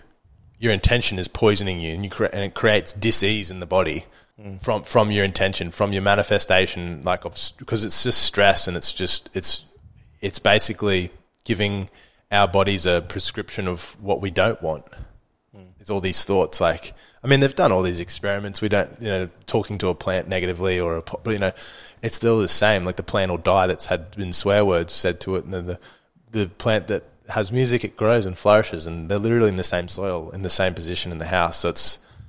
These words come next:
Speaker 1: I don't know, I think everything matters. I think everything matters and nothing matters. I think that
Speaker 2: <laughs>
Speaker 1: paradox is, is so evident. You, you just see it play out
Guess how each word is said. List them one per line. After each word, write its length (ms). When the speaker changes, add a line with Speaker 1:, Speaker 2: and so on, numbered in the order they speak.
Speaker 1:
I 40
don't 80
know, 60
I 40
think 180
everything 380
matters. 340
I 20
think 220
everything 560
matters 320
and 120
nothing 300
matters. 420
I 100
think 200
that 120
Speaker 2:
<laughs> 100
Speaker 1:
paradox 560
is, 280
is 100
so 140
evident. 480
You, 100
you 160
just 220
see 100
it 140
play 180
out 220